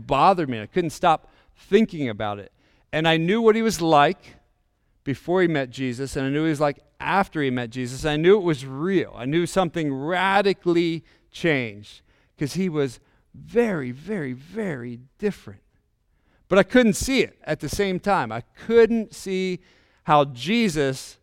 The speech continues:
had anything to do with me, my life, the life to come, how it had anything to do with people around me.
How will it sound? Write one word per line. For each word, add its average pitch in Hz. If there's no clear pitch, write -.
had 143
anything 156
to 135
do 143
with 123
me, 196
my 127
life, 185
the 101
life 127
to 120
come, 196
how 143
it 135
had 139
anything 151
to 139
do 139
with 120
people 143
around 202
me. 196